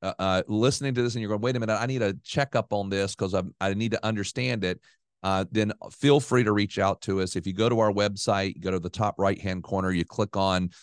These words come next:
uh, schedule call. Our schedule comes up. It's a fifteen-minute time slot, but at least it gives us an opportunity to talk, and we can always schedule further discussions after that. So feel free to take advantage of that, uh, if you're listening to this podcast. I also want to remind you, as I always do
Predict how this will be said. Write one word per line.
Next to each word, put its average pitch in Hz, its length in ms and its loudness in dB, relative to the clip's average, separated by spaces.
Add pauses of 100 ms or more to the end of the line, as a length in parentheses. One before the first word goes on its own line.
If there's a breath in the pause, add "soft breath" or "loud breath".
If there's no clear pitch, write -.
(320 loud breath)
uh, 87 260 0
schedule 113 480 0
call. 120 540 0 (300 loud breath)
Our 117 160 2
schedule 120 360 0
comes 113 340 -4
up. 117 200 0
It's - 120 -6
a 104 40 -6
fifteen-minute 117 680 -2
time 110 260 0
slot, 113 300 -2
but 101 80 0
at 101 100 0
least 127 240 0
it 98 60 -6
gives 107 220 -2
us 104 100 -4
an 101 80 -8
opportunity 95 500 -2
to 85 120 -4
talk, 113 380 2
and 98 100 -2
we 95 40 -2
can - 120 -8
always 107 320 2
schedule 95 480 2 (260 soft breath)
further 120 320 2
discussions 98 600 -2
after 101 360 -2
that. 123 300 0 (260 loud breath)
So 113 180 0
feel 147 320 2
free 127 200 2
to 113 80 2
take 107 240 0
advantage 98 400 -4
of 87 80 -4
that, 87 320 0 (340 soft breath)
uh, 90 160 0
if 90 160 0
you're 92 120 0
listening 92 340 -2
to 85 40 -2
this 85 120 -4
podcast. 82 600 -2
I 78 140 -2
also 127 320 2
want 123 220 0
to - 100 -8
remind 104 420 -2
you, 101 120 0
as 95 100 0
I 90 140 0
always 101 420 2
do 92 340 0